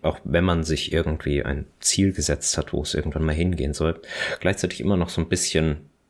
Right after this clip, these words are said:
Puffer einbaut, wo, ähm, ja, deine Spielerinnen und Spieler sich, ja, etwas entfalten können, wo man die Charaktere ein bisschen ausspielen kann und wo man halt auch mal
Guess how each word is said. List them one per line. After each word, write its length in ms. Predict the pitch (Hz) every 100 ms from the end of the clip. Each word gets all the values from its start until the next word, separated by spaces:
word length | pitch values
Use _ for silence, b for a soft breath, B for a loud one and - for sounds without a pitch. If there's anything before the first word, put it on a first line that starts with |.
| -
Puffer 460 | - 117 - - - -
einbaut, 720 | - 76 73 69 71 78 - -
wo, 600 | 78 73 76 76 73 71 82
ähm, 420 | 76 69 69 69 - _ _ _ _ _
ja, 200 | - 71
deine 320 | 71 71 73
Spielerinnen 520 | 73 - - 82 76 76
und 140 | 76
Spieler 400 | - 90 85 80 - B B B B
sich, 420 | - - - - - _ -
ja, 200 | 73 71 - -
etwas 280 | 82 - -
entfalten 540 | 87 - 90 107 113
können, 280 | - 98 101 - - - - - - -
wo 160 | -
man 160 | 95 87
die 100 | 85
Charaktere 540 | - 82 80 - 90
ein 80 | 92
bisschen 260 | 90 - -
ausspielen 380 | 85 - 80
kann 180 | 87 90
und 140 | - -
wo 60 |
man 200 | 87 82
halt 140 | 98 85
auch 160 | 80
mal 180 | 73 71